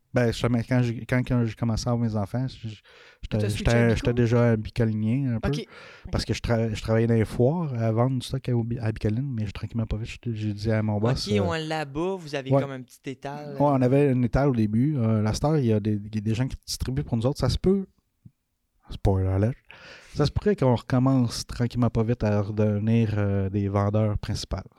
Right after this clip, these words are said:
Speaker 1: De
Speaker 3: Ok.
Speaker 1: mais ça, c'est pas, c'est pas, euh... c'est encore un, un rêve. Je pense que c'est qu'est-ce qu'on a besoin, c'est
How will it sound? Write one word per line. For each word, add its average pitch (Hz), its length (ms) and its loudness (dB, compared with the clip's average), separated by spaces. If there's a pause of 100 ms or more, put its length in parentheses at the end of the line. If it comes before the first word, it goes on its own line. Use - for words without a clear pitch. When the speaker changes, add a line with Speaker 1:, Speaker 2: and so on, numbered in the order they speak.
(280)
Speaker 1:
De 110 120 -6
Speaker 3:
Ok. 98 140 -6 (800)
Speaker 1:
mais 107 180 6
ça, - 160 2
c'est - 140 -2
pas, 101 160 0 (100)
c'est - 140 -10
pas, 110 100 2
euh... 101 460 2 (1200)
c'est - 100 -2
encore 131 340 2 (280)
un, 104 400 2
un 107 180 2
rêve. 120 340 0 (880)
Je - 100 -14
pense 143 160 2
que - 80 -2
c'est 113 60 -4
qu'est-ce 117 300 0
qu'on 110 140 4
a 113 80 4
besoin, 110 420 2
c'est 113 320 -2